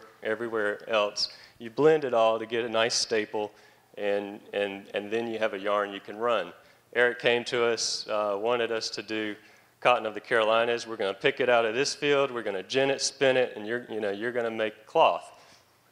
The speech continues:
Okay. Um, you know, it's, it's reckless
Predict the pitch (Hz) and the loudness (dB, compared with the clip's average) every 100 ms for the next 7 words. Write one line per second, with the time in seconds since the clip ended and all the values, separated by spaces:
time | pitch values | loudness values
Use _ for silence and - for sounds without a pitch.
0 | _ _ - 139 139 113 113 147 - - | _ _ -4 -4 2 2 2 -2 -16 -20
1 | _ _ _ _ - - - 123 117 110 | _ _ _ _ -20 -18 0 4 4 2
2 | 107 120 - - - - - - - - | -2 -14 -20 -20 -20 -20 -20 -20 -20 -20
3 | - 165 160 147 147 123 - 156 147 147 | -12 -4 -2 -2 -2 -2 0 -2 -2 0
4 | 165 180 170 151 | 0 2 -4 -4